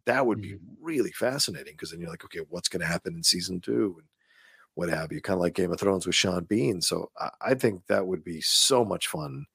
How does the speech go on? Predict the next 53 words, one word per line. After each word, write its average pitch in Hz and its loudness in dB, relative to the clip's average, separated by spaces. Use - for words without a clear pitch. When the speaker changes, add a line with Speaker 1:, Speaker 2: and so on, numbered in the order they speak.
Speaker 1:
to 95 2
have 85 4
some 87 2
time 85 -2
with, 78 -4
and 87 -4
especially 120 2
if 92 -4
you 98 4
had 98 4
the 95 0
right 92 2
budget - -6
so - -4
that 73 -8
you 80 -10
can 78 -6
make 78 -8
the 69 -2
special - 2
effects 78 2
and 71 -8
the - -6
designs 78 -2
of 71 -6
everything 73 -10
look 71 -12
really 78 -6
cool. 71 -6
So, - -12
yeah. 117 -4
Speaker 2:
Yeah, 127 4
I, 135 2
I 139 4
know 135 6
nothing 123 4
of 117 2
it 110 0
other, 113 0
outside 123 2
of 101 -2
that 104 -4
movie. 101 -2
I've 120 -2
Speaker 1:
Oh, 156 8
Speaker 2:
never 131 4
Speaker 1:
really? 135 8
Speaker 2:
read - 2
any 110 2
of 107 2
the 107 6
Speaker 1:
Okay. 117 6
Speaker 2:
books. - 0